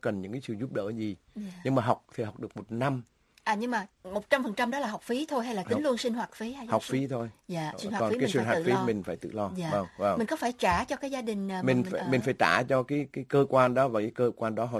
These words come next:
Speaker 1: trả lại cho cái gia đình đó.
Speaker 2: Dạ.
Speaker 1: Rất là, rất là ít.
Speaker 2: Ừ hứ.
Speaker 1: Cái tiền nhiều á là, là, à, trả cái chi phí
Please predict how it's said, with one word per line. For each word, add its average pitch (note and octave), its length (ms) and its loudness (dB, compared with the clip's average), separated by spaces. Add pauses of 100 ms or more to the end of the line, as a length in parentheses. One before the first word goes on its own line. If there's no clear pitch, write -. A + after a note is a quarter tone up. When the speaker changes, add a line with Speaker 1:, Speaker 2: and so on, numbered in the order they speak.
Speaker 1:
trả C#2+ 220 -2
lại C#2+ 220 -4
cho - 100 -14
cái A2+ 80 -6
gia G#2 120 -6
đình F2+ 200 -6
đó. F#2 160 -4
Speaker 2:
Dạ. D#2+ 320 -4
Speaker 1:
Rất E3+ 180 2
là, G#2 300 0
rất C3 200 -4
là A2+ 100 2
ít. E3 180 6 (140)
Speaker 2:
Ừ G3+ 80 -6
hứ. G3+ 260 -6 (100)
Speaker 1:
Cái C3+ 140 -4
tiền G2+ 420 2
nhiều G#2 320 2
á B2 80 0
là, G2 160 0
là, F#2 160 -2
à, D2 420 -4
trả - 160 0
cái B2+ 180 -8
chi A#2 80 -4
phí A#2+ 300 -4